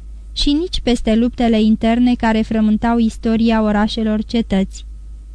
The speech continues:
Giuliano nu izbutise să înfrângă pe francezi în Lombardia și, căzând bolnav în cursul acestei încercări,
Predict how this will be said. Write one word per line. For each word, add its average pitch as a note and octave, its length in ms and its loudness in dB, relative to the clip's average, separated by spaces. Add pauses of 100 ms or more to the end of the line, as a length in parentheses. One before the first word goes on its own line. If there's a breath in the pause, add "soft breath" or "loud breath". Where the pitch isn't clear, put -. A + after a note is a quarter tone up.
(720)
Giuliano D#4 720 2
nu D4 80 2
izbutise A3+ 640 2
să A3 120 -2
înfrângă A3+ 600 4
pe A3 120 0
francezi A3 540 0
în A3 100 4
Lombardia A3+ 760 2
și, A#3+ 300 -2
căzând B3 380 0
bolnav A3+ 460 2
în G#3+ 120 2
cursul A3 380 -2
acestei G#3+ 460 0
încercări, G#3+ 600 0